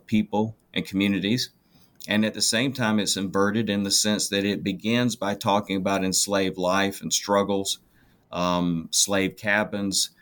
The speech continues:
the jails that were used to confine the enslaved labor, and then only ends, it ends at the big house.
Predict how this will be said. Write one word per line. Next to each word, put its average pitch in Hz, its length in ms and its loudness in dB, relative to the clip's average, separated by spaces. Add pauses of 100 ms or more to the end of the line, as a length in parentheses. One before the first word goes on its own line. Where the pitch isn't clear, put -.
(160)
the 90 80 -2
jails 104 580 0
that 92 160 -2
were 95 80 -2
used 98 480 0
to - 80 -6
confine 101 680 -2
the 92 120 -2
enslaved 95 520 0
labor, 98 500 2 (300)
and 95 140 -4
then 107 220 0
only 123 540 0
ends, 98 640 0
it 101 180 -2
ends 110 340 2
at 110 360 0
the 104 80 -6
big 98 300 -2
house. 80 420 -4